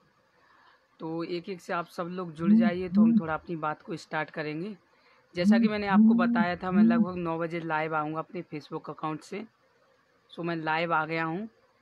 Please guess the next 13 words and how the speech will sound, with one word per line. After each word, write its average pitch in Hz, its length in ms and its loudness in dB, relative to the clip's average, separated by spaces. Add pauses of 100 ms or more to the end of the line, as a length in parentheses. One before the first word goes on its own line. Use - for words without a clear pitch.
(460)
और 147 220 -8
मैं 165 140 -4
चाहता 160 340 -4
हूँ 190 120 -4
कि 170 100 -8
आज 165 160 -2
हमारी 160 300 -4
कुछ - 260 -16
बातें 160 360 -2
हों। 180 300 -4 (1200)
मुद्दा 175 300 -2
यही 196 380 0
है, 208 280 -2